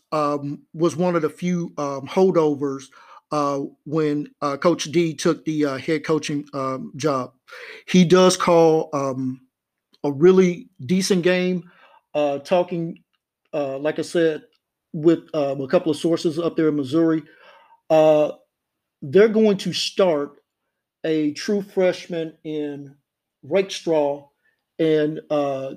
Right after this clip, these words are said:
Jarvis Ware should be the other starting cornerback. Uh, they feel like they have two, um, N F L caliber safeties in Gillespie, Gillespie and Bledsoe, but, um, as they said on the call,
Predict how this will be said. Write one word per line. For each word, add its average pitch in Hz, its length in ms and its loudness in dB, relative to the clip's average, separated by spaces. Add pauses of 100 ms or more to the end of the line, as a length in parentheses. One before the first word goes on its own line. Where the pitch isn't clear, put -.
Jarvis 175 400 4
Ware 175 300 4
should 156 240 -4
be 160 180 -2
the 147 240 -8
other 170 200 2
starting 143 400 -4
cornerback. 131 560 -8 (840)
Uh, 143 200 6
they 190 180 6
feel 214 220 4
like 170 180 -2
they 170 140 -2
have 156 300 -4
two, 190 460 -4
um, 143 380 -8 (280)
N 185 120 0
F 175 160 0
L 165 160 2
caliber 160 420 0
safeties 175 640 -2
in 147 160 -4
Gillespie, 156 540 -4 (420)
Gillespie 175 720 -2
and 151 200 -2
Bledsoe, 190 640 2 (600)
but, 165 420 4 (400)
um, 143 540 -2 (320)
as 165 180 -2
they 160 100 0
said 160 260 -2
on 143 100 -4
the 131 80 -12
call, 156 420 0